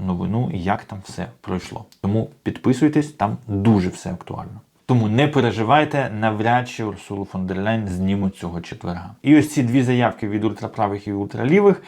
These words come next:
поєднує негативна реакція на торгівельну угоду між Є С та С Ш А.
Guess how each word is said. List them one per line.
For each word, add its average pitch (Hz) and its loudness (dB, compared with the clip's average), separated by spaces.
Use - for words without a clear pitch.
поєднує 165 4
негативна 113 2
реакція 143 0
на 117 -2
торгівельну 110 -2
угоду 139 4
між 107 -2
Є 92 2
С 127 -4
та - -6
С - -10
Ш - -2
А. 82 0